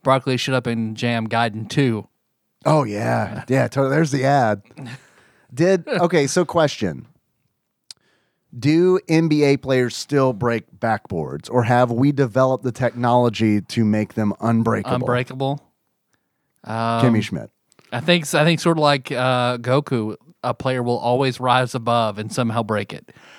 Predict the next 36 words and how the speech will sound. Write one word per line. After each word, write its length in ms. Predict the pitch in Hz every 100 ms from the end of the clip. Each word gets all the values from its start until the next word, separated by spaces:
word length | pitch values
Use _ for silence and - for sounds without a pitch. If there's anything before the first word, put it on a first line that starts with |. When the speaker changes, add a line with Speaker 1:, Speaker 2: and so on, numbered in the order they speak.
| - - -
Speaker 1:
I 100 | 135
don't, 140 | 156 147
I 120 | 143
can't 220 | 131 139
tell 80 | 135
you 40 | 131
the 60 |
last 240 | 123 123 -
time 160 | 120
I 300 | 113 110 110 -
heard 380 | - 131 131 117
about 260 | 101 107
a 120 | 104 101 _
backboard 420 | - 104 104 110 101
being 180 | 95
broken 260 | 98 101 -
Speaker 2:
'Cause 140 | 147 147
Speaker 1:
in 40 |
a 40 |
Speaker 2:
it 40 | 208
was 160 | 143
Speaker 1:
game 180 | 110 104
or 40 | 98
anything. 120 | 98
Speaker 2:
all 640 | 151 151 156 156 160 175 180 _
anyone 440 | - 151 151 143 135
could 140 | 131
talk 300 | - 160 180
about, 400 | 143 110 104 104
I 80 | 107
feel 180 | - 107
like, 180 | 101 101
in 80 | 101
the 80 |
nineties. 520 | 101 98 82 - - 110
Speaker 1:
Yep. 220 | 110 107